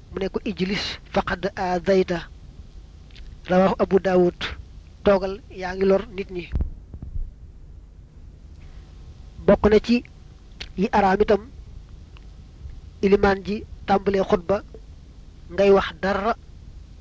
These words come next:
di ko yëkkati ca kaw. Nuyoo sax,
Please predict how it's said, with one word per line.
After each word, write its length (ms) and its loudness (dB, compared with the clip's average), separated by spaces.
di 60 0
ko 100 8
yëkkati 320 4
ca 80 -2
kaw. 180 0
Nuyoo 320 8
sax, 180 -2